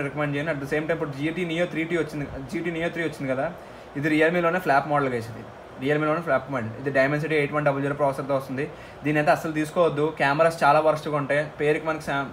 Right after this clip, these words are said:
Sony ఎంఎక్స్ seven double six sensor వాడినా సరే వరస్ట్ కెమెరాస్, కెమెరాస్ కూడా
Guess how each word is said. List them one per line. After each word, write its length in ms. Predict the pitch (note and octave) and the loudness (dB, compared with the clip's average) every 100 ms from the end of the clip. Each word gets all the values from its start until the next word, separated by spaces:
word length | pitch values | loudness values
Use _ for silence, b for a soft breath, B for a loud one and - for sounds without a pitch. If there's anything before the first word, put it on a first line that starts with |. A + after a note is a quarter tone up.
| - | -8
Sony 240 | D3 D3+ D3+ D3 | -2 0 0 0
ఎంఎక్స్ 320 | D3 D3 D3+ C#3 C3+ | -2 -2 2 4 4
seven 200 | C#3 C#3+ D3 | 2 0 0
double 160 | C#3 C#3 | -2 -4
six 120 | C#3+ | -2
sensor 220 | C3+ C#3 C3+ | -2 0 0
వాడినా 180 | C3+ C#3 | -2 -2
సరే 140 | C#3+ E3 B B B2 | -4 -4 B B 2
వరస్ట్ 220 | C3 D#3+ D3+ | 2 2 0
కెమెరాస్, 320 | C#3 C#3 C#3+ - | 2 0 -2 -4
కెమెరాస్ 340 | B2+ C#3 C3+ | -2 -2 -2
కూడా 120 | C3 | -2